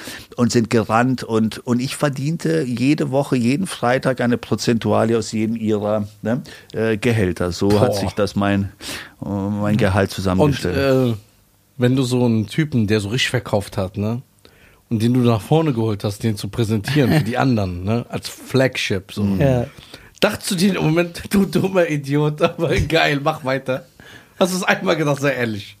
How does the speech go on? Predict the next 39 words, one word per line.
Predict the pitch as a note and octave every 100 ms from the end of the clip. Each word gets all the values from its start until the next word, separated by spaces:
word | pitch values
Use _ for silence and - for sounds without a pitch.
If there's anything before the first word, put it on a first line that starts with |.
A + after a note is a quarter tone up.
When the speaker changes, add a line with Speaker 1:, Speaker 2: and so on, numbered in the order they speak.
| _
Speaker 1:
Nein, | F#2+ F2+ E2+ D#2+
nein, | E2 E2+
ich | E2+
hatte | F#2+ F#2
immer | F#2 F2+ F2+ F2+
sehr | - E2+
viel | F#2+
Respekt | F2 E2+ - G#2+
vor | -
den | F#2+
Leuten, | F2+ F2
weil | F#2 F2
ich | -
weiß | F2+ G#2 B2+ -
ja, | A#2 A#2 - - -
was | - G#2 -
das, | - A2 G#2 - G2+ - - _
das, | G#2 G#2+ - - G2
das | F#2 G#2
ist | A#2
eine | G#2+ G2
sehr | - C3
kleine | B2+ - A2+ B2
Prozentuale | A2 A2+ - G#2+ G#2 A2 A2+
von | - G2+
Menschen, | G#2+ A#2+ -
die | G#2
das | F#2+ -
schaffen. | B2+ - F#2 - -
Du | -
verkaufst | G2+ A2 - A#2+ C3 B2+
dir |
Speaker 2:
Ja. | G2+
Speaker 1:
einen | D#3+ G3
Traum. | - C3 D#3 A2+ F#2 - - -
Du | -
verkaufst, | G2+ A2 - A#2 C#3 -
du |
sitzt, | G2+ D3+ D3+ -